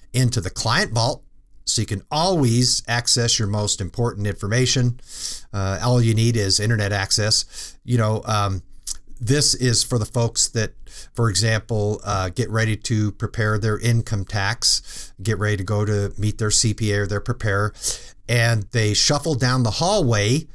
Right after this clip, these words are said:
to the hall linen closet, to the shoebox that's back behind the extra set of sheets where all their tax receipts are and their ten ninety-nines and their W twos and all that. So this is certainly a better way to,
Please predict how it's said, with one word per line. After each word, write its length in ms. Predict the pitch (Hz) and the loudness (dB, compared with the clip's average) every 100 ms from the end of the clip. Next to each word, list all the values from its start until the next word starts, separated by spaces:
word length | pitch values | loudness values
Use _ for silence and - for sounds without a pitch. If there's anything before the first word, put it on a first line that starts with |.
| - - - - - | -20 -20 -18 -10 -2
to 220 | 127 120 | 2 2
the 200 | 110 110 | 4 2
hall 300 | 98 135 180 | 2 2 2
linen 300 | 160 143 147 | 2 2 2
closet, 540 | 139 135 120 117 127 123 | 0 2 2 4 2 0
to 80 | 110 | 0
the 100 | 110 | 2
shoebox 720 | - 175 117 92 80 - - | 4 4 2 0 -2 -2 -2
that's 520 | 101 - - - - | -4 0 2 2 2
back 360 | 98 110 120 - | 0 0 0 -2
behind 460 | 101 107 110 104 | -2 0 0 0
the 120 | 104 | 0
extra 300 | 107 117 - | 0 0 0
set 220 | 110 113 120 | 2 2 2
of 60 | |
sheets 500 | - 107 104 - - | 2 2 0 0 -2
where 300 | 95 101 104 | -2 0 0
all 240 | 98 101 104 | 0 -2 0
their 160 | 110 | -2
tax 400 | 110 110 104 - | -2 0 0 -2
receipts 420 | 107 - 104 98 - | 0 0 0 0 -2
are 240 | 98 98 | 0 0
and 80 | 95 | -2
their 80 | 95 | -4
ten 240 | - 98 | -4 -2
ninety-nines 580 | 92 95 90 92 95 92 | -2 -2 -2 -2 -4 -4
and 80 | 95 | -6
their 60 | |
W 340 | 87 92 90 92 | -4 -4 -4 -6
twos 360 | - 92 90 | -4 -4 -4
and 80 | 90 | -4
all 120 | 90 | -4
that. 300 | 90 90 - | -2 -4 -6
So 640 | - - - - - - 139 | -10 -8 -6 -8 -10 -4 0
this 200 | 170 - | 2 2
is 40 | |
certainly 360 | - 156 127 123 | 2 2 2 2
a 80 | 104 | 4
better 240 | 123 143 | 4 4
way 300 | 107 104 101 | 2 2 0
to, 400 | - - 98 90 | 0 0 0 -2